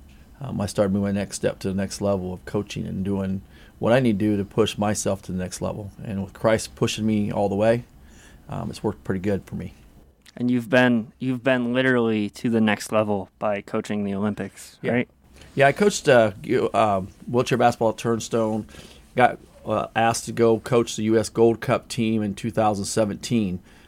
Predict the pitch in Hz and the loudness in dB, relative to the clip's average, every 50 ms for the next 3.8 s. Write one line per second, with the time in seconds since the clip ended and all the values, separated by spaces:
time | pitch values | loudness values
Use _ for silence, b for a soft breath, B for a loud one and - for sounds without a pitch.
0 | b b - 98 95 95 95 92 92 95 107 110 107 98 95 - 95 98 95 - | b b -4 -4 -2 -2 -2 -2 -2 0 0 0 0 -2 -4 -4 -4 -4 -4 -8
1 | - - - 110 107 107 107 104 104 98 - - - 123 127 120 113 107 - - | -8 -2 0 2 2 2 2 2 -2 -4 -6 -4 0 0 2 2 0 -2 -2 -2
2 | 110 98 - - 107 98 90 - - 113 104 101 - - 107 104 98 - - 110 | -2 -2 -2 -6 -8 -8 -8 -6 -4 -4 -4 -4 -4 -4 -4 -4 -4 -4 -2 -2
3 | 101 95 101 101 98 95 92 92 - - - 104 101 98 101 98 | -2 -2 -2 -4 -4 -4 -6 -8 -8 -2 0 0 0 2 0 -2